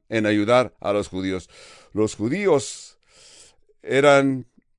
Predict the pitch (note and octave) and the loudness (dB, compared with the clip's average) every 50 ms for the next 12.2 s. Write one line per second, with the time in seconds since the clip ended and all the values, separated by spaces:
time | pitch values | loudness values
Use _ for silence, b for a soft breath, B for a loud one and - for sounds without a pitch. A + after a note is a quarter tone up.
0 | _ _ _ _ _ _ - - - - C#3 C3+ C3 C3 B2 - B2 A#2 A2+ A2+ | _ _ _ _ _ _ -20 -16 -6 -2 2 2 2 2 0 -2 -2 -2 -2 -2
1 | A2 - _ _ _ _ A2 G2+ A2 G#2 G2 F#2+ G#2 G2+ G2 G2 - b b b | -4 -8 _ _ _ _ -10 -6 -4 -4 -2 -2 -4 -4 -4 -6 -8 b b b
2 | b b b _ - - - - C#3 D3 D3+ D3+ D3 - C3 B2+ B2 B2 A#2 - | b b b _ -20 -18 -8 -2 0 0 0 0 0 0 0 0 0 0 -2 -4
3 | - A2 A2 G#2+ G#2 G#2 - - _ _ _ _ _ _ _ _ _ _ _ _ | -6 -4 -2 0 0 -2 -4 -8 _ _ _ _ _ _ _ _ _ _ _ _
4 | _ _ _ _ _ _ _ _ _ _ _ _ _ _ _ _ _ _ _ _ | _ _ _ _ _ _ _ _ _ _ _ _ _ _ _ _ _ _ _ _
5 | _ _ _ _ _ _ _ _ _ - D#2 A2+ B2+ B2 B2 A#2+ A#2+ A#2 A#2 A#2+ | _ _ _ _ _ _ _ _ _ -16 -10 -6 -4 -2 -2 -2 -2 -2 -2 -4
6 | - - _ _ - _ _ _ _ _ _ _ _ _ _ - B2+ B2+ A#2+ - | -8 -12 _ _ -20 _ _ _ _ _ _ _ _ _ _ -8 -6 -6 -6 -6
7 | - A#2 C3 D#3 G#3+ A#3 A3+ G3+ E3+ - - - A#2 C3+ D3 C#3 C#3 C#3 A#2 - | -6 -6 -6 -4 -2 2 2 2 2 2 -4 -2 0 2 2 2 0 -2 -2 -2
8 | A#2+ A2 G2+ - B2 B2+ B2+ C3 B2+ - - - G#2+ A2 G#2+ F#2+ G2 G2+ F#2+ G2+ | -4 -6 -4 -2 0 2 2 2 0 -2 -6 -4 -2 0 0 0 0 -2 0 -2
9 | G2 G2 G#2 G2+ F#2+ F2 F2+ F2+ F2+ - - - B B B B B B - G#2+ | -2 0 0 0 -2 -2 -4 -8 -10 -12 -14 -16 B B B B B B -2 -2
10 | G2 - - C#3 D#3+ D#3 C#3 D3+ C#3+ - B2+ - - C#3+ C#3 C3+ C3 C3 B2+ B2 | -2 -2 0 0 0 0 0 -2 -4 -2 -4 -2 2 4 4 4 4 4 2 2
11 | A2+ - - - B2+ C#3 C#3+ C3+ A#2+ A2 - A2+ G#2+ G#2 G2 - C3 B2+ B2+ A#2 | 0 -2 -4 -2 0 2 2 2 0 -2 -2 -2 -2 -2 -2 -2 -2 -2 0 0
12 | A2+ G#2+ G2 | -2 -2 -2